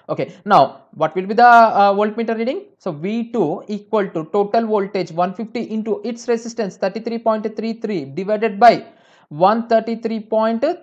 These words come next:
three three total resistance. Okay, so you will, you can get it as, uh, four. One fifty divided by four, how much? It will be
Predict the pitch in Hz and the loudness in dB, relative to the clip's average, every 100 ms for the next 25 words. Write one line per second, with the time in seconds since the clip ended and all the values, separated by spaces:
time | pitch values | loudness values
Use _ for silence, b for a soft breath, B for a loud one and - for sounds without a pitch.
0 | _ 233 208 190 139 - - 196 208 202 | _ -6 -4 -6 -10 -8 -4 -4 -2 -4
1 | 170 175 - 127 - 156 214 262 - _ | -6 -8 -10 -10 -10 -8 -6 -6 -10 _
2 | _ _ 196 160 170 170 170 165 - 175 | _ _ -4 -2 -2 -4 -6 -8 -8 -8
3 | 170 175 165 170 175 180 180 185 151 156 | -6 -6 -6 -6 -2 -2 -2 -4 -2 -4
4 | - _ 196 135 - 156 160 190 208 180 | -8 _ 0 0 -6 -10 -10 -12 -12 -6
5 | 180 180 170 196 320 - _ _ _ _ | -6 -6 -2 0 0 -4 _ _ _ _
6 | 190 170 - 165 180 226 - - _ _ | -2 -2 -2 -8 -6 -8 -10 -20 _ _
7 | _ _ _ _ _ _ _ _ _ _ | _ _ _ _ _ _ _ _ _ _
8 | _ _ _ _ _ _ _ _ _ _ | _ _ _ _ _ _ _ _ _ _
9 | _ _ _ _ _ _ _ _ _ _ | _ _ _ _ _ _ _ _ _ _
10 | _ _ _ _ _ _ _ 160 156 151 | _ _ _ _ _ _ _ -18 -12 -12
11 | 135 185 415 | -8 -10 -10